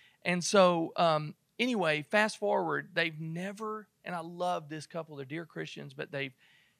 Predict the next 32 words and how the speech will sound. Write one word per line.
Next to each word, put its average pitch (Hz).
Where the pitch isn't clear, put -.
they've 170
never 185
set -
goals. 160
And 165
you 180
guys, 208
they 220
are 175
literally 160
living 156
day 147
to 165
day, 160
uh, 147
from, 143
from 139
a 127
financial 147
perspective. 135
I 143
mean, 143
the 135
loss 165
of 175
a 165
job 143
would 127
mean 139
they 127
lose 127
stuff. 78